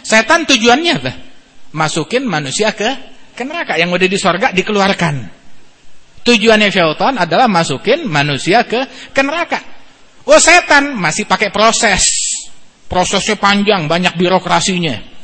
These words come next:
Ujung-ujungnya matinya ntar yang penting di luar Islam. Ujung-ujungnya yang penting nih orang masuk neraka." Tuh. Tapi kalau ente langsung direct, nggak pakai birokrasi. Ah, cut semua birokrasi,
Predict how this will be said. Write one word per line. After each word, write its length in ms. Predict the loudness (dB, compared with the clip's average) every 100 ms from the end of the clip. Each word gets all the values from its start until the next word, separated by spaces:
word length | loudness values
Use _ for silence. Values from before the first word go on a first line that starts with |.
| -10
Ujung-ujungnya 560 | -4 -2 -2 -4 -2 -2
matinya 400 | -2 -2 -2 -2 0
ntar 160 | 0
yang 160 | 0 -4
penting 240 | -4 -4
di 40 | -4
luar 180 | -4 -4
Islam. 400 | -2 -2 -2 -12 -12
Ujung-ujungnya 480 | -6 -4 -4 -4 -2
yang 80 | -2
penting 160 | -2 -2
nih 60 | -2
orang 120 | -4
masuk 200 | -6 -6
neraka." 320 | -4 -4 -4 -8 -14 -10
Tuh. 120 | -8 -8 -14 -18 -4
Tapi 220 | -2 0
kalau 220 | 2 4
ente 260 | 2 0 0
langsung 560 | 0 0 0 -2 0
direct, 640 | 0 0 2 0 0 -2 -4
nggak 100 | -2
pakai 200 | -2 0
birokrasi. 560 | 0 0 0 0 -2
Ah, 560 | 2 2 2 -2 -8 0
cut 180 | 2 2
semua 240 | 2 4 4
birokrasi, 480 | 4 4 4 2